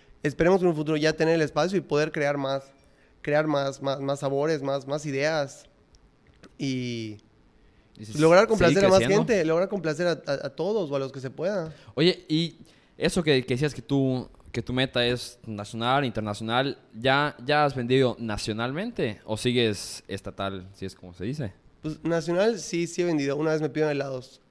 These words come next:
Speaker 1: en... Me pidieron helados en México, pues, me fui a México, los hice <laughs> y los
Speaker 2: ¿Los hiciste
Speaker 1: entregué.
Speaker 2: allá y los
Speaker 1: Los... hice allá, los hice allá y los entregué.
Speaker 2: Digo, pero tú tenías facilidad para ir a México o, o te fuiste a los helados.
Speaker 1: No, o sea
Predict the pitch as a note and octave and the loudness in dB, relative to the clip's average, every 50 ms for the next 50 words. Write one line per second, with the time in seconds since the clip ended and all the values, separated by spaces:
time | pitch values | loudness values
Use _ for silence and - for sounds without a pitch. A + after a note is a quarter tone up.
0 | _ _ C3 C3 B2+ B2 B2 A#2+ A#2+ A#2 A#2 A2+ A2 A2 G#2+ - _ _ _ _ | _ _ -6 -4 -4 -4 -4 -6 -6 -8 -8 -8 -10 -12 -14 -18 _ _ _ _
1 | _ _ _ _ _ _ _ _ _ D3 D3 C#3 E3 F3+ F#3 F3+ F3 E3 D#3 D3+ | _ _ _ _ _ _ _ _ _ -4 0 2 4 4 4 4 4 4 2 2
2 | D3+ D3+ F3 G#3 A#3+ C#4+ B3 B3 G#3 D#3+ - - - B2+ - _ - C#3 C3 B2+ | 0 0 0 -2 -2 -4 -2 -2 -2 -2 -4 -10 -16 -18 -18 _ -10 -10 -6 -4
3 | C#3+ C#3 D3+ E3+ G3 A3 A3 A#3 F#3 C#3+ C3+ B2+ E3+ F#3+ G3 C4 D4 D#4 - - | -4 -4 -2 -4 -6 -6 -8 -6 -6 -6 -4 -4 -6 -4 -4 -6 -6 -6 -10 -6
4 | - G3 D#3+ D#3+ - - _ - - - - _ _ _ _ _ D#3 D3 B2+ B2+ | -6 -4 -4 -4 -8 -12 _ -20 -20 -20 -20 _ _ _ _ _ 4 6 6 6
5 | C#3 C#3 C3+ D#3 C#3 C#3+ D3+ D3 C#3 D3+ F3+ - - B2+ A#2+ A#2 A#2 D3+ D#3+ D#3 | 6 4 2 2 4 4 4 4 4 4 2 0 -2 -6 -4 -2 2 2 4 4
6 | E3+ F#3 F3 F3 D#3 C#3+ C3+ C3+ D3 E3 F3 F#3 E3+ D#3+ F#3+ A#3 C#4 C#4 F3+ D#3 | 2 4 4 4 4 4 4 2 2 0 0 0 0 2 2 2 4 2 2 2
7 | C#3 D3 C#3+ C#3+ C#3 C3+ C3+ B2+ A#2+ - - - D#3 D3+ - D3+ D3+ D3 - - | 2 0 0 0 -2 -2 -2 -4 -6 -8 0 2 2 4 6 4 4 4 2 0
8 | E3 D#3+ - D#3 D3 D3 C#3 C3 - - A#2+ A#2 B2+ A#2+ B2 A#2 A#2+ A#2+ A#2 A#2 | 0 0 0 -2 -2 0 -2 -2 -2 -6 -6 -4 -2 -2 -2 -2 0 -2 0 0
9 | A#2+ B2+ B2 B2 G#2 G#2+ A#2 A2 G#2 G#2+ G#2+ G#2 D#2+ G#2+ A2 - G#2+ - C#3+ D#3 | 0 -2 -4 -4 -4 -2 -2 -2 0 0 -2 -2 -2 -4 -4 -4 -4 -2 -2 -2
10 | D3+ - - E2+ G#2 G#2 G#2 G#2 G2+ G#2 F#2+ F2+ E2+ D2 C#2+ - - - D#3 E3+ | -2 -4 -8 -8 -6 -2 -2 -2 -2 -2 -4 -4 -8 -8 -12 -14 -4 0 2 4
11 | E3+ E3+ D#3+ - C#3+ C3+ D#3 | 6 6 4 2 -2 -6 -6